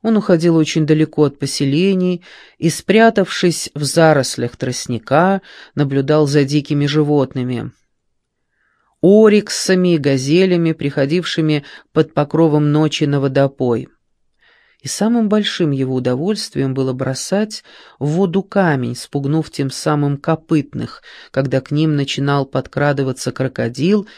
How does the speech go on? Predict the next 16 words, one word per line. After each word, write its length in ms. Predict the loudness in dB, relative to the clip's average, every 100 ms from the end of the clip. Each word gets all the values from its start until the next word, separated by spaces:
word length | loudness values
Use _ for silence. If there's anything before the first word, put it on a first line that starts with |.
| _
или 240 | -4 -2
дикая 540 | -4 -2 -4 -2 -4 -6
кошка. 680 | -6 -6 -6 -8 -12 -14 -16 _ _ _ _ -20 -20 -6
Если 280 | -2 0 -2
кошка 500 | -2 0 -2 -2 -2
решала, 520 | -2 -2 2 2 2
что 200 | -2 -8
в 60 | -4
качестве 560 | -2 -2 -6 -4 -2
добычи 460 | 0 0 0 -2 -4
сгодится 640 | -4 0 0 0 -4 -2
и 100 | -2
человек, 680 | -2 0 2 2 0 -2 -18 _ _ -20 -20 -20 _ -18
Хети 420 | -4 -2 -2 -2
находил 480 | -4 -2 -2 -2 -4
спасение 880 | -4 -4 -4 -2 -2 0 0 -2